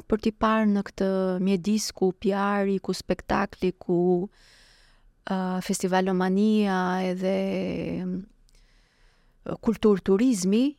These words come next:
i bën hije gjithë, ë, këtyre përpjekjeve të brishta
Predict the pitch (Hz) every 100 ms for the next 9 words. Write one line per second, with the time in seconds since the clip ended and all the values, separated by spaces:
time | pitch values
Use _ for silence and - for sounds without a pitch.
0 | - 190 254 285 - 320 254 160 185 185
1 | 190 202 214 - - 202 190 196 202 202
2 | - _ _ _ _ - 202 202 196 196
3 | - 202 196 - 196 190 190 190 190 -
4 | 175 208 220 - -